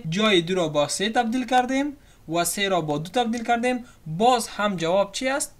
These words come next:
جواب عین چیز است، یعنی جوابش پنج می‌شود. پس این خاصیت برای تمام اعداد که در حال جمع باشند قابل تطبیق است. پس به این خاطر می‌نویسیم A یعنی هر عدد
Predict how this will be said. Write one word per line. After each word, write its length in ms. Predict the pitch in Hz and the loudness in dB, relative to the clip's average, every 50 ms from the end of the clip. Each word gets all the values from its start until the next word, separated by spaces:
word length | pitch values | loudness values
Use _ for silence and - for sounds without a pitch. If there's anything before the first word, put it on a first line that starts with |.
| - - | -14 -6
جواب 340 | 269 240 247 247 247 226 - | -2 4 4 4 4 4 0
عین 260 | - 220 226 220 196 170 | 0 0 2 2 0 -2
چیز 200 | - - 147 143 | -4 -6 -4 -4
است، 220 | 123 123 - - - - - - | -4 -4 -4 -10 -16 -20 -12 -6
یعنی 180 | 160 160 160 156 | -4 -4 -2 0
جوابش 500 | 165 160 170 196 208 214 247 247 - - - - - - | 0 2 4 4 4 2 0 -2 -4 -10 -16 -20 2 4
پنج 180 | 220 208 180 | 4 4 4
می‌شود. 500 | 160 151 135 131 - 123 95 - - - - - - - - | 2 -2 -4 -4 -6 -6 -6 -6 -8 -8 -12 -20 -20 -8 -2
پس 280 | 190 185 190 185 - - - - - - - - - - | -2 0 0 0 -4 -8 -14 -20 -20 -20 -20 -20 -6 0
این 300 | 254 269 302 320 320 285 - | 0 2 2 2 -2 -6 -10
خاصیت 580 | - - 175 160 151 - - 156 156 151 151 - - - - | -6 -4 -4 -2 -2 -4 -4 -4 -4 -4 -6 -6 -10 -12 -6
برای 420 | 165 156 165 185 208 208 214 208 208 - - - | -2 -2 -2 0 0 -2 -2 -2 -6 -10 -12 -8
تمام 520 | 165 156 160 165 175 185 196 208 226 233 | -6 -6 -6 -4 -2 -2 -2 -2 -2 -4
اعداد 680 | 226 - - 170 151 147 139 139 139 135 135 135 131 131 131 135 - - - - | -6 -6 -6 -6 -6 -6 -6 -6 -4 -4 -4 -4 -6 -8 -10 -12 -16 -20 -14 -10
که 80 | - 160 | -2 2
در 120 | 160 151 | 2 2
حال 300 | 147 - 160 156 156 147 | 2 0 -2 -2 -2 -2
جمع 320 | 139 147 147 139 131 143 | -4 -4 -6 -4 -6 -6
باشند 500 | 139 135 139 139 - 190 208 226 233 226 - - - | -6 -4 -6 -6 0 0 0 0 0 -6 -12 -20 -10
قابل 300 | - - 214 208 202 190 | -2 -2 0 0 0 -4
تطبیق 420 | 170 - 139 127 131 139 131 - - | -4 -4 -8 -10 -10 -12 -14 -10 -10
است. 200 | 120 - - - - - - - - - - | -10 -12 -12 -16 -18 -20 -20 -20 -20 -8 -4
پس 200 | 170 170 165 165 | -4 -2 -2 -4
به 120 | 170 175 | -4 -4
این 120 | 190 208 214 | -4 -4 -4
خاطر 440 | - 151 147 147 180 185 214 214 - - - - | -2 -2 -2 0 2 0 0 0 -4 -12 -14 -6
می‌نویسیم 720 | 185 196 233 233 196 151 139 135 131 - 135 127 131 143 - - - - - - - - - - - - - - - - | -2 0 2 2 2 0 0 -2 -4 -4 -6 -6 -8 -12 -16 -20 -20 -20 -20 -20 -20 -20 -20 -20 -20 -20 -20 -20 -10 -4
A 320 | 208 214 202 160 143 143 143 - - - | 0 2 2 2 0 -4 -8 -16 -20 -12
یعنی 300 | - 151 151 147 147 147 | -8 -6 -4 -4 -4 -4
هر 380 | 139 135 - - 180 208 262 254 | -6 -8 -6 -2 2 4 4 4
عدد 460 | - - 147 131 131 131 135 139 170 | 2 0 -4 -2 -2 -2 -4 -4 -6